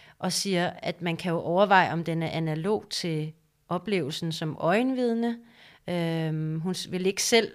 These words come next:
sige, om det havde betydning, at det havde, at det var forskudt i tid, men hun nævnte, at det var forskudt i tid. Og, øhm, hun nævnte også, at den her datter har forklaret, at hun ikke hørte telefonsvarebeskeden til ende.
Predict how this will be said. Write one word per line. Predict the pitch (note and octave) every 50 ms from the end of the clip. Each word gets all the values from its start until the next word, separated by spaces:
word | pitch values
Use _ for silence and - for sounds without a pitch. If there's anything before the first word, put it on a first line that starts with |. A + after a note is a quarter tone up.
| -
sige, | - - - - G#3+ G#3 G3+ G3+ -
om | F3+ F3+
det | D#3+ E3+
havde | F3 E3 D#3+
betydning, | E3 E3 D#3+ - - G3+ F#3+ - - F#3 F#3 F3+ -
at | - D#3+ D#3+ - -
det | - D#3+
havde, | D#3+ D3+ D3+ D3+ - -
at | - D3 -
det | D#3+ D3+
var | D#3
forskudt | D#3 - E3+ D#3+ - - - G#3+ G3+
i | F3+
tid, | D#3+ - - B3+ B3 - - -
men | F3+ E3+ E3+
hun | F3 F3
nævnte, | F#3 F#3+ G#3+ A3+ A#3+ A3+ -
at | E3 - _ _ -
det | F3 E3+
var | D#3+ E3
forskudt | D#3+ E3 D#3+ D#3+ - - F3+ F3 E3+ F3+
i |
tid. | E3+ - - A#3 A#3 - - - - - - - - - - - - - _
Og, | - F3 E3+ D#3+ D#3+ E3 E3 E3 D#3+
øhm, | D#3+ D#3+ D#3 D3+ D3+ D3 D3 D#3 D#3 - - - - - - A#3+ A#3
hun | - E3+ - G#3 G3+ G#3
nævnte | G3+ G3 F#3+ F#3+ F#3+ G#3 - - -
også, | - E3+ F3 E3+ - - -
at | - D#3+ E3
den | D3+ D#3+ E3+
her | F3+ E3+
datter | E3+ F3 D3 D3+ D3+ D#3+
har | E3+ E3
forklaret, | E3 E3+ - - F3 D#3+ - - D#3+
at | E3
hun | D#3+ D#3+ D#3+
ikke | - D#3+ D#3+ - -
hørte | - E3 D#3 D3+ - - - _ _ _ _ _
telefonsvarebeskeden | - - F3 F3 E3+ - - - - - - F3+ D#3 D3 C#3 - - D3+ - - - C3+ A#2 B2+ C#3+ D#3
til | - - - -
ende. | - F#3+ G3 A3 A#3 A3